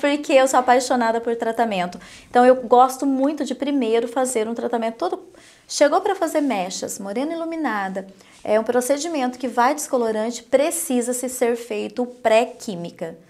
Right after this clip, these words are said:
Precisa, isso é, é necessário. Não tem como você abrir um cabelo no loiro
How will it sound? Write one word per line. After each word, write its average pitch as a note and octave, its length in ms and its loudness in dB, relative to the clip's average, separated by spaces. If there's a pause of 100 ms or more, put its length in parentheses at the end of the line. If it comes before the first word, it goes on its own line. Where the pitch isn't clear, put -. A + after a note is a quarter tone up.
(120)
Precisa, A3 640 -2
isso A#3 220 -4
é, A#3+ 320 4 (340)
é G#3+ 240 0
necessário. B3+ 680 -2 (180)
Não B3+ 200 2
tem D#4+ 160 -2
como A3+ 200 0
você A3+ 240 -2
abrir G#3+ 280 0
um A#3 80 -4
cabelo G#3+ 340 -2
no G#3+ 100 -4
loiro G#3 480 0